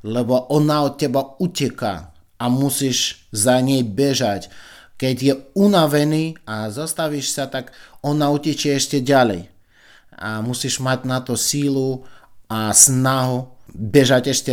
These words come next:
rýchlejšie za tou pravdou, za spravodlivosťou. O tom napríklad, o spravodlivosti je veľký príklad,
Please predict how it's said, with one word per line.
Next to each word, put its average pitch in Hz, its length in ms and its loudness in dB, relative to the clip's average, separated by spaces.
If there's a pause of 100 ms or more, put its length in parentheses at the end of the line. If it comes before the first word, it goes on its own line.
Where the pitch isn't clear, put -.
rýchlejšie 110 480 -6
za 110 160 -6
tou 117 160 -8
pravdou, 110 640 -2
za 98 400 -4 (240)
spravodlivosťou. 98 1000 0 (920)
O 185 80 12
tom 185 240 10
napríklad, 156 800 6 (160)
o 127 80 0
spravodlivosti 139 1040 0
je 135 80 0
veľký 147 400 -6
príklad, 165 560 -6